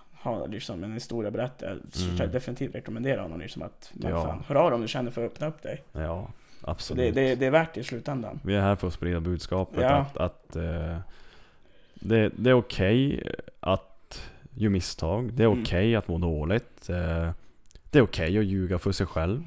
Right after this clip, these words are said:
Speaker 2: Det är
Speaker 1: Ja.
Speaker 2: okej att bryta ihop. Det är okej att hitta och liksom nå botten.
Speaker 1: Ja.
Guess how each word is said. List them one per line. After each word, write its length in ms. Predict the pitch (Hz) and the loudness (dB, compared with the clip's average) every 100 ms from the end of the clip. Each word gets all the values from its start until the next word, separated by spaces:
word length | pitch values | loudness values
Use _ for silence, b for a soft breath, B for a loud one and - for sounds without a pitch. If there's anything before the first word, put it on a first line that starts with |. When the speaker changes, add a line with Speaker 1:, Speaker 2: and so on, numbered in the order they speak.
| - | 0
Speaker 2:
Det 140 | 104 | 8
är 40 | 117 | 10
Speaker 1:
Ja. 140 | 113 | 10
Speaker 2:
okej 260 | 127 113 120 | 8 8 8
att 60 | |
bryta 300 | 95 101 - | 6 2 0
ihop. 220 | 82 85 120 - | 0 0 0 -2
Det 80 | - | 6
är 40 | 117 | 6
okej 260 | - 110 | 8 6
att 60 | 98 | 6
hitta 320 | 98 - 73 | 4 0 2
och 160 | 95 90 | 4 4
liksom 260 | 87 90 | 2 0
nå 120 | 87 80 | 0 0
botten. 500 | - - - 113 139 - 139 | -2 -6 0 0 0 -6 0
Speaker 1:
Ja. 280 | 143 160 | 4 4